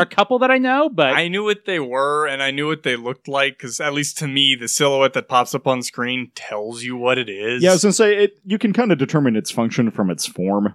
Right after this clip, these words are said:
Speaker 3: Like, the things that look like rifles behave like rifles. So
Speaker 2: I guess I was never willing to trust my judgment on that.
Speaker 3: Okay, that's fair.
Speaker 1: M P forty is a submachine gun.
Speaker 3: I figure the worst thing is you can always pick it up, fire a few rounds, and if you don't like it, you
Speaker 1: You can always
Speaker 3: just
Speaker 1: drop it and
Speaker 3: Yeah.
Speaker 1: pick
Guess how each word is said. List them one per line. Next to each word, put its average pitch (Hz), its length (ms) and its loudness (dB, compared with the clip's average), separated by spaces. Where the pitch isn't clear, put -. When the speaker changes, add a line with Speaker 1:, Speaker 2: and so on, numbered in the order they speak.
Speaker 3:
Like, 101 200 0
the 101 100 0
things 113 340 0
that 104 160 0
look 107 180 -2
like 107 200 2
rifles 101 400 0
behave 87 340 -4
like 90 220 -4
rifles. 233 480 0
So 87 340 0
Speaker 2:
I 92 60 0
guess 226 160 0
I 254 60 2
was 208 120 0
never 208 220 0
willing 170 260 -2
to - 80 -12
trust - 320 -4
my 139 140 0
judgment 120 420 -4
on 151 140 -4
that. 160 340 0
Speaker 3:
Okay, 131 300 -2
that's 113 260 0
fair. 71 260 -10
Speaker 1:
M 131 160 -2
P 156 100 0
forty 135 300 0
is 120 100 -4
a 110 80 -6
submachine 110 540 -6
gun. 95 260 -10
Speaker 3:
I 139 80 4
figure 277 240 2
the 170 100 6
worst 139 320 2
thing 151 200 2
is 143 180 0
you 120 40 -4
can 113 100 -2
always 123 160 0
pick 113 200 -2
it 104 80 -2
up, 107 160 2
fire 104 320 -2
a 110 60 0
few 117 180 0
rounds, 110 320 0
and 98 80 -4
if 95 60 -8
you 101 80 -6
don't 95 180 -4
like 95 160 -4
it, 104 140 -12
you 185 80 -4
Speaker 1:
You 143 60 -2
can 160 100 0
always 147 180 0
Speaker 3:
just 139 80 -12
Speaker 1:
drop 127 260 0
it 135 100 -4
and 113 80 -10
Speaker 3:
Yeah. 85 100 -6
Speaker 1:
pick 131 180 -2